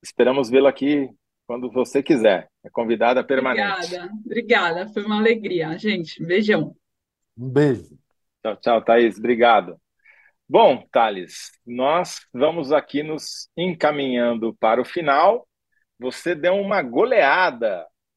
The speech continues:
Speaker 1: na nossa enquete, Thales. Você teve sessenta e oito por cento dos votos com a sua resposta na enquete, que foi, a pergunta era: "Qual o acordo de Haddad com o Congresso para a desoneração não estourar as contas?" E a síntese foi:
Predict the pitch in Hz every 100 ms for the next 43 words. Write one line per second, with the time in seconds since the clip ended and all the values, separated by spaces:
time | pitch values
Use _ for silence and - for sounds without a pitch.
0 | _ - 117 110 107 - 104 95 90 80
1 | - - 73 76 76 - - - 113 147
2 | 147 - - 147 - _ 185 233 - 160
3 | 127 135 170 - 147 - 127 - 131 135
4 | 135 120 117 90 110 127 131 131 - -
5 | 117 - 127 120 123 117 - 113 127 -
6 | - 127 135 - 120 131 143 - 160 -
7 | _ _ _ _ _ _ _ - 226 -
8 | 143 151 185 - _ _ _ _ - -
9 | 123 113 135 120 110 104 - 156 165 147
10 | 127 - 127 113 110 110 101 107 95 -
11 | 113 110 104 104 98 _ 107 101 95 107
12 | 110 113 104 95 107 127 135 - 104 110
13 | - 143 165 165 165 160 147 - 139 151
14 | 139 151 - 131